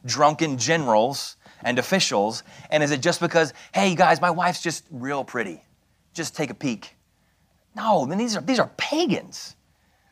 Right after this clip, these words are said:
So she's refusing, probably for her own safety, or she's refusing because she's just st-, she's just done. This is kind of a, a women's lib movement of the day.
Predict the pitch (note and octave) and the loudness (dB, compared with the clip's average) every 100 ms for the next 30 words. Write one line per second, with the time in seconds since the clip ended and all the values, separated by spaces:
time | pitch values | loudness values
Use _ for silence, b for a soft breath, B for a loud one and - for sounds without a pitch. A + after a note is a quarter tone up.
0 | _ - G3 F#3 C#4+ G#3 G3+ - A#3 C#4+ | _ -2 0 2 2 2 0 0 0 2
1 | G3 F3+ F#3 - - A#3+ B3 G#3 F#3 E3 | 2 0 -2 -6 4 6 6 6 6 6
2 | E3+ B2 - - G3 C#4+ - F2 F#2 - | 4 2 -6 2 2 2 -4 -8 -8 -12
3 | b b b b b _ _ - A3+ D#4 | b b b b b _ _ 2 6 8
4 | D#3+ G#2+ E3 G3 b b - C4 F3 G3+ | 8 6 4 2 b b 0 2 2 0
5 | A#3 C#4+ G3+ F#3+ G3+ B B G3 F#3 G#3 | 2 2 2 0 -2 B B -2 2 4
6 | G3+ F3 - - - A3 A3+ F3+ - G3+ | 4 0 -4 -4 -2 -2 -2 -4 -4 -4
7 | - _ - - A3 - C#3+ B3 F#3 A3 | -8 _ -6 -2 -2 -2 0 2 4 2
8 | G3 D#3+ B3+ C#4+ F3 _ _ _ _ _ | 0 4 4 2 -10 _ _ _ _ _
9 | _ _ _ _ _ F#3+ G#3+ G3 - F#3 | _ _ _ _ _ 0 2 0 2 4
10 | G#3+ F#3 F#3+ F#3 E3 - B B B - | 4 4 6 8 6 2 B B B 2
11 | D#3 D3+ F3+ A#3+ C4+ G3 B3 D4 D#4 B3 | 4 4 4 6 4 4 6 6 6 6
12 | C4+ D#4 D4 D#4 E3 A3+ A3 B3 C#4 D4+ | 6 6 6 2 4 2 4 4 4 4
13 | C#4 | 0